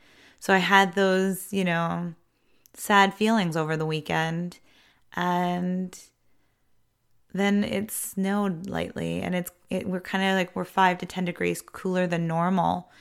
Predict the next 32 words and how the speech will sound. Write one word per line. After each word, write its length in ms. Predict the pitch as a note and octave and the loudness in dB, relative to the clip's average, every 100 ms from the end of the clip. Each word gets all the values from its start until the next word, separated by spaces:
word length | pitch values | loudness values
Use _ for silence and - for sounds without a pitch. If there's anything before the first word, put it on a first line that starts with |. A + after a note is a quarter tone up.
| - _ | -20 _
And 120 | F3 F3+ | 4 6
actually, 300 | F3 - F3+ | 4 2 2
we're 120 | F#3+ | 2
having 200 | F#3 E3+ | 0 -2
quite 540 | - - G3 G#3 - | -4 -2 0 -2 -4
the 80 | F#3 | 0
mild 680 | F#3 F3+ F3 F3 E3+ F3 E3+ | 2 4 6 6 6 2 0
winter 380 | F3+ G3 F#3 E3+ | -2 -2 0 -2
here. 380 | E3 - - - - - - - - | 0 0 0 -6 -16 -20 -20 -20 -12
So, 720 | - G3+ F#3+ F#3 F3+ F#3 F#3 | 0 4 8 8 8 6 2
you 160 | F#3 F3+ | 2 0
know, 260 | E3 E3+ | 0 -2
my 180 | - G3 | -2 -2
son 200 | F3+ F3+ | -2 -2
just 180 | E3+ - | -4 -4
goes 120 | E3+ | 0
out 140 | F3 F3 | 0 0
in 100 | E3 | -4
sweaters 640 | - - F#3+ A3 F3+ D#3 | -6 -4 0 4 4 2
all 220 | E3 F3+ | -2 -2
the 80 | F3 | -2
time. 440 | F#3 - - F3+ - _ _ - - | -2 -2 -2 -6 -12 _ _ -20 -4
That 180 | F#3+ F3+ | -2 -2
doesn't 240 | F#3 F#3 | -2 0
happen 480 | E3+ F3 F3+ E3+ E3+ | 0 -2 0 -2 -2
usually 500 | E3 D#3 E3+ F3+ F3 - - - - _ _ - | -4 -4 -4 -6 -8 -14 -20 -20 -20 _ _ -4
where 480 | F3 E3 E3 E3 | -2 0 2 0
we 260 | E3 E3 E3+ | 0 -2 0
move 260 | G3 D4+ - | 0 0 0
from. 460 | F#3 E3 F3+ E3 _ _ _ _ _ _ _ _ _ _ _ _ - _ _ _ - | 2 2 2 -10 _ _ _ _ _ _ _ _ _ _ _ _ -20 _ _ _ -6
However, 600 | F#3+ G3 F#3+ F#3 F3+ F3+ | 2 4 4 4 4 4
like, 180 | F3+ | 0